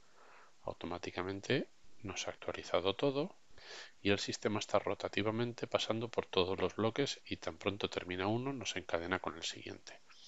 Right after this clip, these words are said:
De esta forma vemos que la evolución, bueno, vemos que no perdemos ninguno, en realidad estamos leyendo a un segundo. Los valores en el P L C del M dos cuatro uno que está en el otro extremo se refrescan cada segundo, pero si se refrescaran más rápido,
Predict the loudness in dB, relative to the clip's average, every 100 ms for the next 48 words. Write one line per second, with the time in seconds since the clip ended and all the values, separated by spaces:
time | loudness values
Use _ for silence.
0 | -10 -8 -8 -10 -12 -8 -2 0 0 2
1 | 0 2 0 0 -2 0 2 2 2 4
2 | 4 2 -8 -12 -10 -10 -10 -4 -4 -2
3 | -2 0 2 2 0 -2 -2 0 0 -2
4 | -2 -2 -2 -6 -2 0 0 0 0 0
5 | 0 -10 -2 0 2 2 0 0 -2 -4
6 | -14 -16 -14 -16 -16 -14 -12 -10 -6 2
7 | 2 4 0 -2 -2 0 2 2 2 4
8 | 6 6 2 -4 -2 -2 -2 -2 -4 -2
9 | -2 -2 -4 -2 -2 -2 -4 -4 -4 0
10 | 0 0 -8 -20 -20 -20 -20 -20 -16 -10
11 | -2 0 0 -2 -4 0 4 4 4 0
12 | -2 0 0 0 -4 -4 -4 -2 -4 -2
13 | -2 0 0 0 2 0 -2